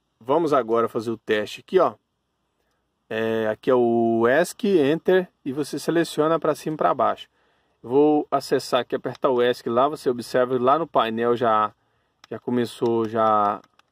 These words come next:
atendeu o comando, ó. Quando eu apertar o Enter aqui, ele já me dá opção, ó, de eu selecionar lá, medidores. Aqui na parte de cima eu já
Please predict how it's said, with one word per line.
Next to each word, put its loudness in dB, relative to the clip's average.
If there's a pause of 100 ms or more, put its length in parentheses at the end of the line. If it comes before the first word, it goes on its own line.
(300)
atendeu -2
o -6
comando, 0
ó. 0 (880)
Quando -2
eu 4
apertar -2
o 2
Enter 2
aqui, -2
ele 0
já -2
me -2
dá 2
opção, -2
ó, -4 (640)
de -6
eu -4
selecionar 0
lá, 2
medidores. 2
Aqui -8
na 0
parte -2
de -12
cima -2
eu 2
já 0